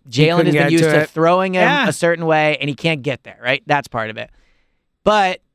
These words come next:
Speaker 2: and here we go again with doing this, presumably the Super Bowl will be closer. And when you have an opportunity to make that throw,
Speaker 1: Yeah, you gotta make it.
Speaker 2: I kind of felt bad because Jalen's been such a great passer this year.
Speaker 1: He's
Speaker 2: He's
Speaker 1: made that
Speaker 2: improved
Speaker 1: throw
Speaker 2: so much.
Speaker 1: all
Speaker 2: He's
Speaker 1: year.
Speaker 2: made it so much.
Speaker 1: He's made
Speaker 2: And then in
Speaker 1: that
Speaker 2: that spot to
Speaker 1: specific,
Speaker 2: miss it,
Speaker 1: yeah,
Speaker 2: it, it
Speaker 1: well,
Speaker 2: just,
Speaker 1: 'cause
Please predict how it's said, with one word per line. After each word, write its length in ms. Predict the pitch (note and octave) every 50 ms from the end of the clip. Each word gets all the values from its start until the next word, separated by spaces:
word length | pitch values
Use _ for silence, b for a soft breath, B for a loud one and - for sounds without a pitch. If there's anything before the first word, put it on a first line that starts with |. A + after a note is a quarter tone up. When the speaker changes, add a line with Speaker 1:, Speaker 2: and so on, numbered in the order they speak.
| _
Speaker 2:
and 120 | - C#3 C#3
here 120 | D#3 E3+
we 80 | F3 F3+
go 140 | F3 F3+
again 180 | F3 E3+ F#3 F3+
with 120 | E3 D3+
doing 200 | C3+ C#3 C3+ C3
this, 240 | B2+ B2+ B2+ B2 -
presumably 600 | - _ - D3 D3 C3 D#3 F3+ G3 F#3+ F#3 F#3+ F#3
the 80 | F3+
Super 200 | - - E3+ E3+
Bowl 180 | E3+ E3 E3 D#3+
will 60 | D#3
be 100 | D#3 D3+
closer. 500 | B2+ C#3 D3 C#3+ C3+ - A#2 A2 A2+ A#2 _ _ -
And 340 | F#3 F3+ F3 F3 F3 F3 E3
when 180 | D#3+ F3+ F3+ F#3
you 80 | F#3 E3+
have 240 | C#3+ E3 F#3 G3+ G#3+
an 80 | G#3+
opportunity 680 | G#3 G3+ G3+ G3+ F#3+ - - F#3+ F#3+ F#3 F3+ E3 E3+ D#3+
to 140 | - - D3
make 300 | C3+ C3+ C#3+ E3 G3 - -
that 220 | G3 F#3+ F#3 -
throw, 260 | _ - D#3 C#3+ D3 -
Speaker 1:
Yeah, 40 |
you 60 | F4 D#4
gotta 140 | D4 C#4+
make 180 | C4+ C4 A#3+ F3+
it. 140 | C#3 A#2 - _ _ -
Speaker 2:
I 100 | E3+ F#3
kind 220 | - G3 A#3 C4
of 60 | D4 -
felt 220 | D4 C4+ G3+ D3
bad 260 | - F3+ F3 E3+ E3
because 260 | C#3+ D#3 - E3 D3
Jalen's 320 | B2+ - D#3 E3 F#3+ G#3+ F3
been 120 | F#3 D#3+
such 340 | B2 - - - F3+ F3 -
a 40 | G#3
great 200 | E3+ F#3 F3 -
passer 340 | - C#3+ C#3 C3+ C3+ - C3+
this 160 | B2+ A#2+ - -
year. 80 | G#3
Speaker 1:
He's 80 | G3 E3
Speaker 2:
He's 60 | A3+
Speaker 1:
made 160 | B3+ C4 B3+ A3
that 80 | C#4
Speaker 2:
improved 180 | - G3 F3+ C#3+
Speaker 1:
throw 160 | A3+ A#3+ A#3+
Speaker 2:
so 180 | G#3+ G3+ G#3+ A3
much. 120 | G#3 G#3
Speaker 1:
all 100 | A3 A3+
Speaker 2:
He's 120 | A3 G#3+ G#3
Speaker 1:
year. 120 | G#3 A3+
Speaker 2:
made 40 | A#3
it 60 | - -
so 120 | A3+ A#3+
much. 200 | A#3 A3 F3+ -
Speaker 1:
He's 240 | - G#3+ A3+ G#3+ G3
made 80 | B3+ B3+
Speaker 2:
And 80 | A#3+
then 100 | B3 B3
in 100 | A3+ A3
Speaker 1:
that 140 | A#3+ G#3+ A3+ B3+
Speaker 2:
that 60 | B3+
spot 180 | - - D4 C4
to 220 | A#3+ A3 A#3 C4
Speaker 1:
specific, 240 | C4 B3+ A#3 C4 F#3+
Speaker 2:
miss 220 | G3 G#3 G3+ -
it, 140 | A#3+ C4 E3
Speaker 1:
yeah, 160 | - C#3+ C#3
Speaker 2:
it, 60 | C#3 G#3+
it 40 |
Speaker 1:
well, 60 | G3 G3+
Speaker 2:
just, 120 | A#3+ A3
Speaker 1:
'cause 100 | A3 -